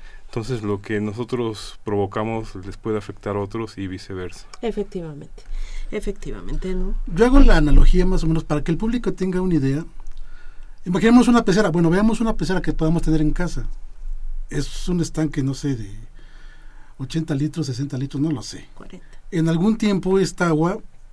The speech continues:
Speaker 3: si no está bien, bien equipado el, el, el acuario, se va a poner a,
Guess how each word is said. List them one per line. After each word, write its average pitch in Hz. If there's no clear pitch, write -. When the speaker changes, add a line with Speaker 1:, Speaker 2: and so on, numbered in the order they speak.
Speaker 3:
si 110
no 127
está 165
bien, 147
bien 143
equipado 160
el, 160
el, 160
el 156
acuario, 165
se -
va 165
a 139
poner 160
a, 147